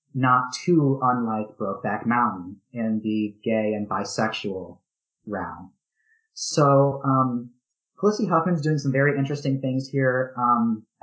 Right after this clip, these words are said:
as a performer. Uh, not everyone responds to it in quite the same way, but I at least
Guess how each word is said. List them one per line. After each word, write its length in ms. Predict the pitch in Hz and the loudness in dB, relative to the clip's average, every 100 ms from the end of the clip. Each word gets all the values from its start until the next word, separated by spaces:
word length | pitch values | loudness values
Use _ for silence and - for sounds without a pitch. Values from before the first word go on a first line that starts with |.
| 117 | -6
as 120 | 127 | -4
a 80 | 131 | -2
performer. 680 | 123 135 120 117 120 117 - _ _ _ | -2 2 2 2 0 -6 -14 _ _ _
Uh, 260 | 123 117 117 | -2 0 0
not 260 | 113 123 123 | 0 2 2
everyone 360 | 127 135 131 131 | 4 4 2 0
responds 580 | 123 - 117 123 - | -2 -2 0 -2 -4
to 120 | 143 139 | 0 0
it 120 | 135 | 2
in 140 | 135 | -2
quite 260 | 135 131 135 | 0 0 0
the 80 | 139 | -4
same 320 | - 135 131 | -2 0 0
way, 200 | 123 123 | 0 -2
but 320 | 120 113 - _ _ _ _ | -2 -6 -8 _ _ _ _
I 240 | 131 156 | 0 2
at 160 | 156 135 | 0 0
least 520 | 143 143 139 - - | 0 0 -4 -12 -20